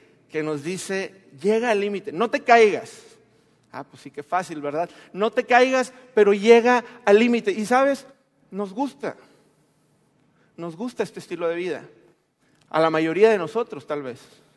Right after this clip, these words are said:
E incluso no importa si eres o no eres seguidor de Jesús, cristiano católico, si crees en la Biblia o no crees en la Biblia, aún así muchos de nosotros vivimos de esta manera. Incluso algunos de nosotros hacemos esta pregunta que es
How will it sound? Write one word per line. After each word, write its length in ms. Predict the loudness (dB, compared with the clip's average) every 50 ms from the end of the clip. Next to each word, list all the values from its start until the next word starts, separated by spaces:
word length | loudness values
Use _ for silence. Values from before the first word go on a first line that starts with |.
| _ _ _ _ _ _ _ _ _ _ _ _ _ _ _ _ _ _ _ _ _ _ _ _ _ _ _ 4
E 120 | 4 6
incluso 760 | 6 4 2 0 -2 -4 -6 -6 -4 -4 -4 -4 -4 -4 -2
no 140 | 0 0 0
importa 560 | 0 -2 0 4 4 4 4 4 2 -4 -4
si 200 | -4 -2 0 2
eres 280 | 4 4 4 2 0 -4
o 40 |
no 200 | -6 -4 -2 0
eres 180 | 0 0 0 -2
seguidor 320 | -4 -6 -4 -2 -2 -4
de 80 | -4 -8
Jesús, 320 | -12 -12 -12 -12 -12 -12
cristiano 380 | -10 -12 -10 -8 -8 -6 -6 -4
católico, 440 | -6 -4 -2 -2 -4 -4 -4 -8 -8 -8
si 100 | -8 -6
crees 220 | -4 -4 -4 -2
en 80 | -2 0
la 80 | 0
Biblia 260 | 0 0 -2 -4 -6
o 40 | -6
no 100 | -8 -8
crees 160 | -10 -10 -10
en 80 | -6 -4
la 80 | -2 -2
Biblia, 340 | -2 -2 -2 -2 -2 -4 -4 -8 -18 -12 -4
aún 300 | 0 0 2 2 2 2
así 240 | 0 0 -2 -4 -4
muchos 400 | -2 -2 -2 -2 -4 -6 -6 -4
de 80 | -4 -2
nosotros 520 | -2 -4 -4 -2 -4 -2 -2 -2 -4 -4
vivimos 480 | -4 -4 -4 -2 -2 0 0 0 0 0
de 60 | 0
esta 220 | -2 0 -2 -2
manera. 400 | -2 0 0 0 -2 -2 -4 -8 -14 -18 -20 -14 -12
Incluso 360 | -12 -8 -4 -2 0 2 2
algunos 300 | 2 2 2 2 2 4
de 80 | 4 4
nosotros 400 | 2 2 2 2 2 2 4 2
hacemos 300 | 2 2 0 -2 -2 -2
esta 180 | -2 -2 -4
pregunta 460 | -4 -2 -2 -2 -2 -2 -2 -4 -4 -2
que 140 | -2 -2
es 180 | -2 -2 -4